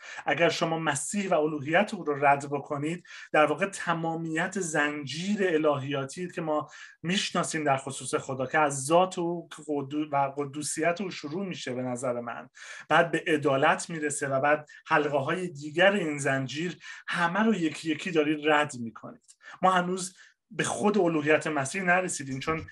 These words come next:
داستان الوهیت مسیح بیشتر در مکاشفهٔ آمدن مسیح بر روی زمین انجام می‌شه که بعداً شاید بیشتر بهش بپردازیم. ولی من می‌خوام از زنجیرهای، اه، مناسبی از شروع صحبت بکنیم که ام-، عزیزان بدونن چرا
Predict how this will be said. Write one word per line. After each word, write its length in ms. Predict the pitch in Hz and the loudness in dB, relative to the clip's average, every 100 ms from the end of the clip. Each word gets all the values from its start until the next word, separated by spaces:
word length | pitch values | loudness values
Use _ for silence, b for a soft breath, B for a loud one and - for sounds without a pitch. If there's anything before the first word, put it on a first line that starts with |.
| B _ | B _
داستان 440 | 160 151 - 175 185 | 4 4 4 2 2
الوهیت 520 | 156 151 151 147 123 | 0 0 2 2 0
مسیح 340 | 147 135 180 | -4 -4 -6
بیشتر 340 | 156 - 170 165 | -8 2 4 6
در 180 | 156 | 4
مکاشفهٔ 1300 | 147 147 139 - 143 139 147 139 175 185 175 170 190 | 2 -2 -4 0 0 2 -2 -2 -2 2 6 6 6
آمدن 500 | 156 147 143 156 175 | 2 2 2 2 0
مسیح 320 | 160 139 156 147 | -2 -6 -2 0
بر 100 | 135 | 0
روی 200 | 135 131 | 0 -2
زمین 460 | 135 135 170 170 | 0 0 0 -2
انجام 380 | 147 127 123 117 | -2 -2 -4 -4
می‌شه 420 | 113 - 107 110 B B B - | -6 -8 -8 -12 B B B -4
که 80 | |
بعداً 320 | 147 135 143 151 | 2 4 4 0
شاید 220 | 165 143 | 0 -2
بیشتر 320 | 127 165 170 | -2 2 4
بهش 200 | 160 143 | 2 -4
بپردازیم. 760 | 135 131 131 120 117 - 107 - B B B - | -8 -4 -2 -2 -6 -10 -16 -18 B B B -2
ولی 420 | 170 214 220 - _ - | 2 4 4 0 _ 0
من 160 | 180 | 2
می‌خوام 220 | 180 202 | 4 4
از 200 | 190 156 | 4 2
زنجیرهای، 1080 | 147 151 151 135 160 143 139 175 190 180 180 | -2 -4 -4 -4 -4 -4 -2 0 2 4 4
اه، 640 | 180 - _ _ 147 127 | 0 -10 _ _ -6 -4
مناسبی 640 | 127 143 151 139 - 170 170 | -2 -2 0 0 0 2 4
از 160 | 147 | 2
شروع 340 | - - 143 170 | 0 -6 -4 -4
صحبت 520 | - 147 123 131 - | -2 -2 0 -4 -4
بکنیم 380 | 131 - 123 123 | -10 -6 -6 -6
که 220 | 139 143 - - | -4 -6 -6 2
ام-، 200 | 156 143 | 4 4
عزیزان 560 | 147 143 139 139 165 165 | 2 2 2 -2 -2 2
بدونن 400 | 175 175 147 139 | 2 2 -2 -2
چرا 640 | - 180 185 175 131 113 | 0 6 8 8 6 2